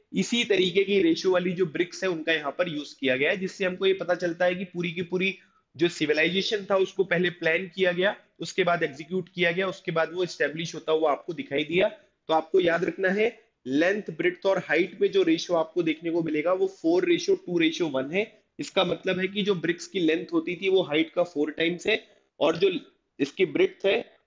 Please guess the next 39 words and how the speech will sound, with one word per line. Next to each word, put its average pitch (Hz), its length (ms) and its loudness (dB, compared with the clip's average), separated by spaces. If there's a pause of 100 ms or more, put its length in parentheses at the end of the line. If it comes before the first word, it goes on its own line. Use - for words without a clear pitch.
(100)
वो 151 120 4
अगर 180 220 2
आप 180 120 0
देखोगे, 175 380 2
तो 190 120 2
वो 180 80 4
height 151 320 -2
का 170 60 2
two 165 240 0
times 175 380 0
है, 202 60 4
और 208 180 0
length 165 340 -2
जो 165 160 2
है, 175 100 2
वो 185 100 2
breadth 151 240 -4 (100)
का 190 60 0
two 170 220 -2
times 143 320 -2
आपको 131 260 -4
देखने 127 300 -8
को 104 120 -6
मिल 90 120 -10
रहा 78 160 -10
है। 104 140 -18
ठीक 175 120 -4
है, 220 60 2
तो 208 120 -2
जैसे 175 400 -2 (320)
ये 156 120 2
गाना 156 300 2
है, 180 220 2
है 160 160 -4
ना, 214 100 0
वन 165 180 0
टू 160 220 -10
का 170 140 2
फ़ोर, 175 400 -2